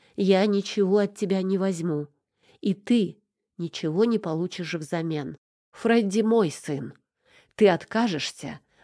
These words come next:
от всех родительских прав». «Откажусь?» выдохнул он в шоке. Вся его прежняя самодовольная уверенность исчезла.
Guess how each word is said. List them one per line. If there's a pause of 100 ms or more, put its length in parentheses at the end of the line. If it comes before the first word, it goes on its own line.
от
всех
родительских
прав». (600)
«Откажусь?» (280)
выдохнул
он
в
шоке. (400)
Вся
его
прежняя (360)
самодовольная
уверенность (260)
исчезла.